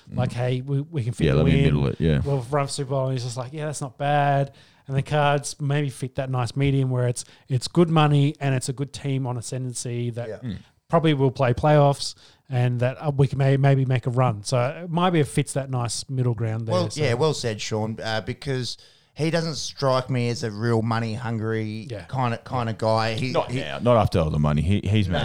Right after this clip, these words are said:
Speaker 3: Nah.
Speaker 1: well over.
Speaker 2: Yeah.
Speaker 3: Yeah, he
Speaker 2: Yeah, and we talked
Speaker 3: he
Speaker 2: about how good his finances are, so we don't need to go over that again.
Speaker 3: Indeed,
Speaker 2: Um,
Speaker 3: indeed,
Speaker 1: Make
Speaker 3: and
Speaker 1: us all depressed.
Speaker 3: yeah, he.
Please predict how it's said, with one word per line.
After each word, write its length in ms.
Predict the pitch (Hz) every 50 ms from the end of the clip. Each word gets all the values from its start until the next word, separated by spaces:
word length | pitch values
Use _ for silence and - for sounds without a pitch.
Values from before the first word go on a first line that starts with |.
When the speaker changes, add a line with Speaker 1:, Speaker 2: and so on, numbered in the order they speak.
| - - 73
Speaker 3:
Nah. 20 |
Speaker 1:
well 240 | 78 82 80 78 73
over. 120 | 73 69 65 -
Speaker 2:
Yeah. 0 |
Speaker 3:
Yeah, 220 | - 147 120 113
he 120 | 120 147 156
Speaker 2:
Yeah, 140 | 156 160 147
and 60 | 147 165
we 80 | 180
talked 180 | 175 - 196 160
Speaker 3:
he 40 | 165
Speaker 2:
about 140 | 165 160 135
how 120 | 147 147
good 140 | 127 139 127
his 100 | 123 -
finances 580 | - 127 117 120 123 123 120 - - 127 107
are, 160 | 131 127 131 135
so 120 | - 139
we 80 | 127 147
don't 120 | 160 151
need 60 | 143 127
to 60 | 113
go 140 | 113 120 120
over 160 | 120 120 113
that 160 | 117 113 113
again. 260 | 123 107 107 117 123 139
Speaker 3:
Indeed, 460 | 151 147 143 127 143 135 131 135 139
Speaker 2:
Um, 360 | 135 127 151 156 156 151 123 120
Speaker 3:
indeed, 500 | 135 151 151 131 131 127 123 123 127 117
Speaker 1:
Make 80 | 117 90 117
Speaker 3:
and 140 | 127 131 82
Speaker 1:
us 40 | 80
all 100 | 87 82
depressed. 520 | 78 78 - - 82 80 82 80 80 - - 107 101 -
Speaker 3:
yeah, 300 | 131 127 117 110 110 113
he. 420 | 98 151 147 143 139 135 131 -